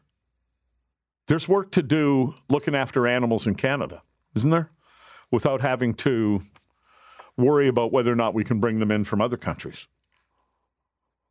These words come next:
Please don't start texting me with an immigration argument <laughs> on this. We're just, this is an argument about rescuing dogs.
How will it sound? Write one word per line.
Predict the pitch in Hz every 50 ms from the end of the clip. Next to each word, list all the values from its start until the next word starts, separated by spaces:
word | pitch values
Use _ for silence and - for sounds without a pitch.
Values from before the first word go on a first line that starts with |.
| _ _ _ _ _ _ - -
Please | - 165 165 139
don't | - 131 123 101
start | - 135 113 104 - -
texting | - 139 117 - - - 113 98
me | 98 98 95
with | 95 95 -
an | - 98 90 - -
immigration | 123 117 101 85 104 98 92 - 95 82
argument | 76 78 76 78 76 82 - _ _ _ _ _ - - - - - - - 1077 1077 -
<laughs> | - - - - - - - - - - - - -
on | - 185 151
this. | - 165 143 - - - - - - - -
We're | 143 131
just, | 143 165 147 - - -
this | 139 151 143 - 135
is | - 143
an | 131 117 113 113 - -
argument | 127 139 123 120 117 120 113
about | 104 113 113 107 104 - - - - - - -
rescuing | 120 156 156 143 - - 156 139 127 120 117 113 110 95 - - - - - 120
dogs. | 139 143 123 101 82 71 73 87 - - -